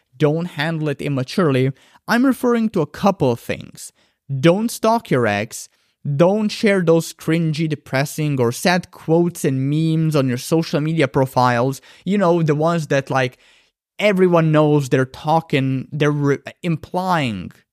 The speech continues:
your breakup, that they're talking about your breakup and your ex. And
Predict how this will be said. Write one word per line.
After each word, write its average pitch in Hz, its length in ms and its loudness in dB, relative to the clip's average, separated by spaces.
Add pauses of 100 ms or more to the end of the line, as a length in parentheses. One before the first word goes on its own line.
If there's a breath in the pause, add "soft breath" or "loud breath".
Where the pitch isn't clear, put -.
(340)
your 135 800 0
breakup, 143 600 0
that 131 100 0
they're 139 160 -2
talking 185 580 -4
about 127 320 0
your 127 100 0
breakup 131 440 -2
and 117 120 -2
your 98 160 -4
ex. 120 440 -2 (640 soft breath)
And 165 500 0